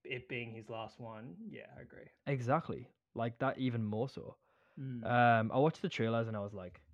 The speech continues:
Speaker 2: "Yeah, okay, I'm in, I'm in.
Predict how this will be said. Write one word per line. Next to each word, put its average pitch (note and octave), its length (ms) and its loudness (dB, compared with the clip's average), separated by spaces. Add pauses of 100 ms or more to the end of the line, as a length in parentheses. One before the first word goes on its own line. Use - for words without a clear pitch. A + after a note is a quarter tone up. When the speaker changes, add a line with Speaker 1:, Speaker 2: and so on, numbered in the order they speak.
(1080)
Speaker 2:
"Yeah, - 240 -8
okay, - 280 -10 (220)
I'm G#2 180 -8
in, - 180 -8
I'm G#2+ 140 -4
in. G2+ 140 -4